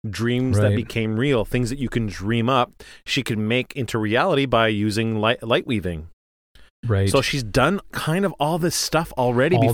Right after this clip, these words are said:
Speaker 2: this before, yeah.
Speaker 1: Yeah.
Speaker 2: That's so cool.
Speaker 1: It's
Speaker 2: Oh.
Speaker 1: crazy.
Speaker 2: I, are we, are we going to get, um, Shalon Young, like a perspective of Shalon Young?
Speaker 1: Well, we kind of are getting
Speaker 2: Like,
Speaker 1: it, right?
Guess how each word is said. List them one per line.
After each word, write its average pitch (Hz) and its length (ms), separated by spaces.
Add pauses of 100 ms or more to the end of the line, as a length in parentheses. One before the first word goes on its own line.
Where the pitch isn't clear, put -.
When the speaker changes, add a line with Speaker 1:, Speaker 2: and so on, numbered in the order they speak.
(120)
Speaker 2:
this 98 100
before, 113 560
yeah. 107 440 (400)
Speaker 1:
Yeah. - 60 (640)
Speaker 2:
That's 120 220
so 120 240
cool. 117 500
Speaker 1:
It's - 220
Speaker 2:
Oh. 117 60
Speaker 1:
crazy. 135 540 (580)
Speaker 2:
I, - 160
are 139 140
we, 190 300
are 127 100
we 196 140
going 226 240
to 175 80
get, 104 340 (280)
um, 95 480 (680)
Shalon 107 760
Young, 104 380
like 110 220
a 101 60
perspective 117 760
of 107 120
Shalon 101 580
Young? 95 340
Speaker 1:
Well, 160 140
we 175 100
kind 226 400
of 320 220
are 131 220
getting 131 240
Speaker 2:
Like, 131 120
Speaker 1:
it, 82 220 (100)
right? 107 300